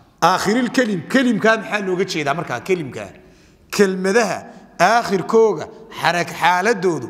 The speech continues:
دورسون كأي دورسون يسمى كأنه لك كلم كان حال لوجت شيء ده. لبا. فعل كي مضارع إيو.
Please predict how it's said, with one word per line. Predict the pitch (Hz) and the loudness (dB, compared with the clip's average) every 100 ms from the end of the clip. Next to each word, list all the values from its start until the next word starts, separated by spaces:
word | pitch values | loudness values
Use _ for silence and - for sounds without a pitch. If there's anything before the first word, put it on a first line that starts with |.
| - - | -14 -2
دورسون | 185 202 - 269 214 | 2 4 4 2 2
كأي | 190 190 | -6 -4
دورسون | 185 170 220 226 | -4 -2 0 0
يسمى | 202 214 | -2 -4
كأنه | 202 196 | -4 -4
لك | 208 | -2
كلم | 220 220 | -2 -2
كان | 185 185 | -2 -4
حال | 170 196 | -2 -2
لوجت | 180 190 | -2 -2
شيء | 143 120 | -4 -10
ده. | 95 - - - - | -12 -20 -20 -18 -4
لبا. | 131 120 92 - - - | -2 -2 -4 -14 -20 -6
فعل | - 233 214 | -2 0 0
كي | 220 | 0
مضارع | 233 208 190 185 220 202 | 0 0 0 2 2 -2
إيو. | 160 120 | -6 -8